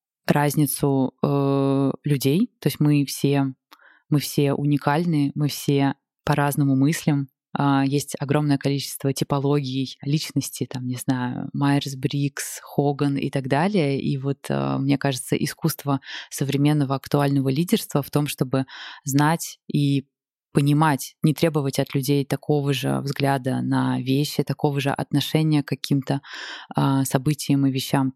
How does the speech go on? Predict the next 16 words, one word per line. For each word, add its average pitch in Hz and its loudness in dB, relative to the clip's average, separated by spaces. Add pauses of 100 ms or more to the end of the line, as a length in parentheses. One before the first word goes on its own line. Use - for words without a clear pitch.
(120)
не 147 0
требовать 147 0
от 135 -2
них 143 0
такой 151 2
же 135 -2
реакции, 139 0 (100)
а 135 0
понимать, 143 0
что 135 0 (640)
мы 147 4
все - 0
отличаемся, 165 2 (640)
а, 139 4
считывать, 165 0
как, 135 0